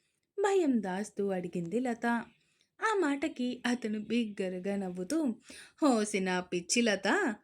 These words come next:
అదంతా డ్రామానే. ఇదే మన ఒరిజినల్." అక్కడే ఉన్న పట్టె మంచం మీద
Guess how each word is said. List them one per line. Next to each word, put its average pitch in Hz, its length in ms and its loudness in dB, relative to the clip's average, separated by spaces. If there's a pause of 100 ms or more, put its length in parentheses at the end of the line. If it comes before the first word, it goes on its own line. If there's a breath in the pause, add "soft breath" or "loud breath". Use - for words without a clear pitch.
అదంతా 214 540 2
డ్రామానే. 185 760 2 (400 soft breath)
ఇదే 269 140 4
మన 440 260 6 (100)
ఒరిజినల్." 359 500 6 (360)
అక్కడే 196 420 2
ఉన్న 254 460 0 (380 loud breath)
పట్టె 453 240 0
మంచం 247 400 2
మీద 190 140 -4